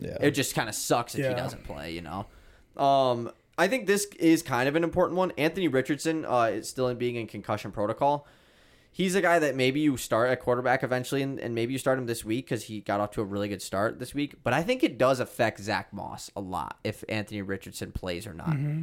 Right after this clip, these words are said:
Speaker 2: Because Zach Moss, like, wasn't going off until Gardner Minshew came in the game and they started feeding him, and Moss had a huge game. So I think that that plays a huge consideration into his, 'cause he's a starter, I think, if Richardson doesn't play.
Speaker 1: Yeah.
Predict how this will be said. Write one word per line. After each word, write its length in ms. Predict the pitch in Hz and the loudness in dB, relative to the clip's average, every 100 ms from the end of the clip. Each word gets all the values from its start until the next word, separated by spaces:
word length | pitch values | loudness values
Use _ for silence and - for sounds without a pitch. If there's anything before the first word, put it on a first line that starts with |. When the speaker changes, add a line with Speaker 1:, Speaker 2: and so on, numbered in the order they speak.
| - | -4
Speaker 2:
Because 680 | 135 127 143 131 110 - - 107 | -4 4 6 6 2 -4 -10 -2
Zach 260 | 165 226 | 0 2
Moss, 240 | 262 247 151 | 2 2 0
like, 100 | 123 | 2
wasn't 380 | 139 139 - 110 | 0 -2 -6 -4
going 240 | 113 104 | -2 0
off 400 | 107 120 - - | 2 0 -2 -8
until 720 | 107 101 - 139 135 110 104 - | -10 -10 -2 2 4 4 0 -4
Gardner 300 | 117 113 101 | -2 0 -2
Minshew 340 | 110 131 101 | -6 -6 -8
came 180 | 92 101 | -6 -8
in 60 | 92 | -8
the 80 | 87 | -10
game 300 | 95 117 95 | -6 -6 -6
and 80 | |
they 40 | 90 | -8
started 280 | 107 95 - _ | -6 -6 -8 _
feeding 340 | 113 120 127 95 | -8 -4 -4 -4
him, 240 | 92 87 - _ _ _ | -8 -10 -14 _ _ _
and 260 | 104 98 | -4 -2
Moss 240 | 95 107 113 | 0 0 0
had 120 | 101 | -4
a 40 | |
huge 360 | 90 113 107 - | -6 -8 -8 -6
game. 280 | 98 107 90 | -6 -4 -6
So 380 | - 95 92 - _ _ _ _ - | -6 -4 -4 -8 _ _ _ _ -2
I 80 | 135 | 0
think 180 | 180 160 | 0 2
that 160 | 123 | 2
that 240 | 123 127 - | 2 0 -2
plays 240 | 117 101 | -6 -6
a 40 | 95 | -10
huge 760 | - 147 156 139 110 - - - | -10 -4 2 2 2 -6 -14 -8
consideration 680 | 117 - 101 101 101 101 | -6 -4 -2 -2 -4 -8
into 180 | 92 95 | -12 -12
his, 480 | - 110 98 - - _ _ | -6 -4 -4 -8 -14 _ _
'cause 160 | 113 - | -8 -2
he's 160 | 156 | -2
a 60 | 139 | -2
starter, 460 | - 143 147 120 | 0 2 4 2
I 120 | 104 104 | 0 -2
think, 200 | 110 101 | -6 -6
if 140 | - | -6
Richardson 460 | 107 - 98 104 87 | -6 -6 -10 -10 -8
doesn't 320 | 107 - - | -10 -10 -12
play. 320 | 82 85 104 _ _ _ - | -8 -8 -10 _ _ _ -8
Speaker 1:
Yeah. 300 | - - 123 | -2 -2 -2